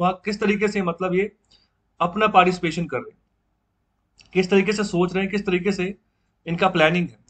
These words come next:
तो ये सब कुछ यहाँ पर parameters देखते हैं, फिर जाकर ये ranking देते हैं। तो comment box में answer करना कि जो भारत के आईआईटीज़ हैं,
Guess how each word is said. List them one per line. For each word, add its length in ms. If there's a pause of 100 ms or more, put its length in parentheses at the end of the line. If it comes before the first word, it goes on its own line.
तो 60
ये 100
सब 240
कुछ 180
यहाँ 140
पर 140
parameters 520
देखते 260
हैं, 80
फिर 140
जाकर 420 (560)
ये 80
ranking 400
देते 240
हैं। 80 (1400)
तो 400
comment 240
box 260
में 80
answer 260
करना 320
कि 160
जो 340 (100)
भारत 320
के 80
आईआईटीज़ 640
हैं, 100